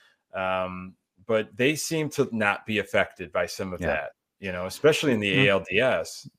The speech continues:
Speaker 2: Yeah, if, if, uh, if you wanna boo somebody, boo somebody. I've never been a big,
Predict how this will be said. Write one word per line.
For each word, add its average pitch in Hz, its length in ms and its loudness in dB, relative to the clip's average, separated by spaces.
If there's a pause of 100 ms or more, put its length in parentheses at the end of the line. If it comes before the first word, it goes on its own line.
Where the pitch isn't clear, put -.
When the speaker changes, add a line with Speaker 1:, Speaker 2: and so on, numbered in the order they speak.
Speaker 2:
Yeah, 98 240 8
if, 113 320 2
if, 117 340 0
uh, 104 540 6
if 107 160 -6
you 185 60 0
wanna 220 160 4
boo 156 220 8
somebody, 139 400 6
boo 107 260 4
somebody. 113 340 4
I've 123 80 2
never 151 220 6
been 110 200 6
a 98 60 2
big, 90 540 0